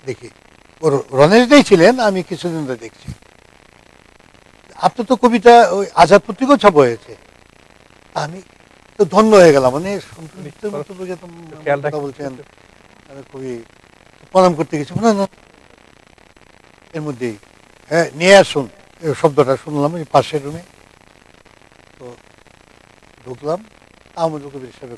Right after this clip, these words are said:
Speaker 1: কথা বললাম। বললো, "লেখা টেখা আছে কিছু? Post editorial like something?" উনি ইংরেজি বাংলা মিশিয়ে কথা বলতেন। এবং আহমদুল কবির কিন্তু, আহ, ইকোনমিক্সে কিন্তু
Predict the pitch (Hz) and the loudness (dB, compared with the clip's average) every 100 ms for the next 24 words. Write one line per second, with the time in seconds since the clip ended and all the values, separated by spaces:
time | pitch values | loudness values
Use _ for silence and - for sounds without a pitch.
0 | - 117 117 117 127 202 233 _ _ _ | -20 -18 -16 -14 -16 -20 -20 _ _ _
1 | _ _ _ _ _ _ 131 135 131 127 | _ _ _ _ _ _ -6 0 2 4
2 | 131 - 139 - 147 147 131 180 190 - | 2 2 0 -2 -8 -8 -6 -8 -8 -14
3 | 202 165 _ _ _ _ _ _ _ 123 | -16 -16 _ _ _ _ _ _ _ -20
4 | - 143 - 143 127 143 120 117 117 110 | -6 -6 -4 -8 -6 -6 -8 -6 -8 -8
5 | 131 117 - 160 _ _ _ _ _ _ | -14 -16 -20 -20 _ _ _ _ _ _
6 | _ _ _ _ 170 165 156 151 143 147 | _ _ _ _ -12 -8 -6 -6 -6 -2
7 | 139 139 127 120 135 120 117 110 104 _ | -2 -2 -4 -6 -8 -6 -6 -8 -12 _
8 | _ _ _ _ _ _ _ _ _ _ | _ _ _ _ _ _ _ _ _ _
9 | _ _ _ _ _ 135 147 156 131 160 | _ _ _ _ _ -16 -10 -10 -10 -12
10 | 180 185 175 151 117 120 165 _ _ _ | -14 -14 -12 -14 -14 -16 -18 _ _ _
11 | _ _ _ _ _ - 120 120 - 147 | _ _ _ _ _ -20 -14 -14 -14 -8
12 | 160 165 185 - - 127 123 117 | -6 -4 -6 0 0 -2 -14 -18